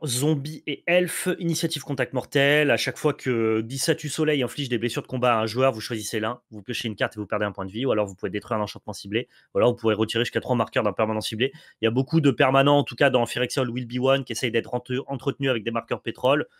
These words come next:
Bon, bah, Glissa, elle a la possibilité de les enlever. C'est une ligne de texte qui a de la valeur dans ce standard-là,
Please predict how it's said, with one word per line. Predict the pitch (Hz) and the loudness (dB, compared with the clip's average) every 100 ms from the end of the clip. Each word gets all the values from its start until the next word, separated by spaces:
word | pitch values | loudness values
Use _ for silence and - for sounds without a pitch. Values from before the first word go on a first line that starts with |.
| _ _ 107 | _ _ -2
Bon, | |
bah, | 110 107 | 0 0
Glissa, | 117 - 135 | 0 2 4
elle | |
a | 110 | 4
la | 110 | 2
possibilité | 120 - 120 117 135 | -2 -6 -8 -4 -2
de | |
les | 120 110 | 0 0
enlever. | 117 113 139 - _ - | 0 2 0 -2 _ -10
C'est | - | -6
une | 110 | -4
ligne | 117 | 0
de | 127 | 0
texte | 143 147 | 0 0
qui | - | -2
a | 110 | 2
de | |
la | 113 | 4
valeur | 127 131 127 | 4 4 2
dans | 107 | -2
ce | - | -6
standard-là, | 113 117 110 110 120 | -8 -4 0 2 0